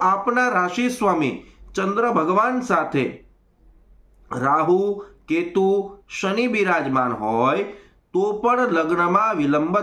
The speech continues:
થઈ શકે છે. અથવા તો સાતમા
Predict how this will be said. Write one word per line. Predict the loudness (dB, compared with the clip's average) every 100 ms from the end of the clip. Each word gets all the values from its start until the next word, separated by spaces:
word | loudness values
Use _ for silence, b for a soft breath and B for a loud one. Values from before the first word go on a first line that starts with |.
| -2
થઈ | -2 -2
શકે | -6 -12 -16
છે. | -20 -20 _ _ _ b b b
અથવા | -6 -4 0 0 0
તો | -2 -2 0
સાતમા | 0 0 -2 0 2 2